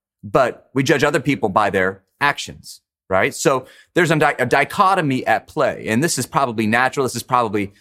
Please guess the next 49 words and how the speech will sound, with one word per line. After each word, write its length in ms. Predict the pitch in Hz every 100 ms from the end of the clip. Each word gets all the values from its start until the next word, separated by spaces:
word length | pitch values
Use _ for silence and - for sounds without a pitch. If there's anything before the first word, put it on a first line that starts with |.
| - _
self-preservation. 1000 | - 156 147 - 143 110 98 123 120 85
But 220 | 113 - _ _ _
for 160 | 156
a 60 | 131
few 280 | - 185 254
moments 380 | 208 185 185 -
today, 500 | 175 127 117 80 90
wherever 460 | 113 117 139 165
you're 240 | 202 196 170
at 180 | 160
on 100 | 143
this 160 | 135 131
globe, 440 | 117 101 98 95 _ _
we're 100 | 143
gonna 140 | 214 165
delve 300 | 147 160 151
into 180 | 151
this 160 | 147 143
subject 400 | - 120 120 120
and 100 | 120
see 200 | - 185
what 160 | 185 -
the 60 |
person 420 | - 156 151 151
of 100 | 120
Jesus, 440 | 107 135 110 110 - - -
the 100 | 123
God-man 600 | 110 139 147 165 156 147
himself 560 | 147 151 - 113 123 -
in 120 | 117
humanly 420 | 113 160 165 165 165
form, 420 | 110 98 107 - _ - _
said 560 | - - - 117 123 120
and 160 | 131 123
says 680 | - 190 151 92 101 -
today 680 | - 143 127 160 123 82 87 _ _ -
about 300 | 101 117 117
our 160 | 131
hearts 440 | 147 104 87 - -
and 200 | 113 104
what 120 | 147
we're 80 | 175
to 140 | 156
do 240 | 127 127 120
in 60 |
a 60 | 107
culture, 420 | - 147 - 175
a 60 | 123
society, 680 | 113 - 117 120 123 143